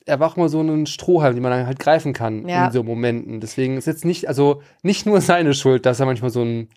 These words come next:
Speaker 1: dass es hakelig wurde.
Speaker 2: Ja. Ja, Miri hat's ja dann auch versucht, ihm so ein bisschen auf den Zahn zu fühlen, ne? Und zu gucken, so, „Ja, was bist denn du für einer da draußen? Und wenn wir jetzt zurückkommen, wie, wie verhältst du dich dann?“ Und so.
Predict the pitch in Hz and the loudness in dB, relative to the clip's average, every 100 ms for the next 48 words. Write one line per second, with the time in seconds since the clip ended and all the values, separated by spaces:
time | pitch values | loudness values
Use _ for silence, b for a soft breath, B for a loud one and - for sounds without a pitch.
0 | b b - 123 - 135 139 135 110 110 | b b -10 -8 -6 -2 -2 0 -6 -4
1 | 104 107 107 101 _ _ _ _ _ _ | -4 -2 -2 -6 _ _ _ _ _ _
2 | - _ - 175 185 180 _ B B B | -16 _ -10 -6 -6 -8 _ B B B
3 | B - 214 214 233 262 247 233 233 220 | B 2 4 6 6 6 4 2 0 2
4 | 208 214 226 202 233 - 214 214 208 226 | 0 -2 0 -2 -2 -6 -4 0 0 0
5 | 247 220 170 175 - 226 269 269 151 - | -2 -2 -4 -8 -4 0 0 -4 -10 -12
6 | - - - 143 156 175 214 202 196 185 | -12 -12 -8 -8 -4 0 2 2 -2 -12
7 | - - 190 180 180 180 175 175 b b | -12 -6 -2 2 2 4 2 0 b b
8 | b b b 170 180 262 277 294 262 254 | b b b -4 -2 -2 -4 -2 -2 0
9 | 262 226 233 247 226 214 202 214 247 - | -2 0 2 2 2 2 2 2 2 -4
10 | 226 196 190 190 190 - - 196 208 - | -2 -2 -2 -2 -4 -6 -8 -8 -6 -2
11 | 214 190 190 190 175 - 175 180 175 - | -2 -2 -2 0 0 -2 -8 -6 -6 -4
12 | 170 190 - 262 247 - 226 226 240 233 | -4 -4 -4 -4 -4 0 0 0 -2 -4
13 | 226 - 220 240 | -6 0 2 4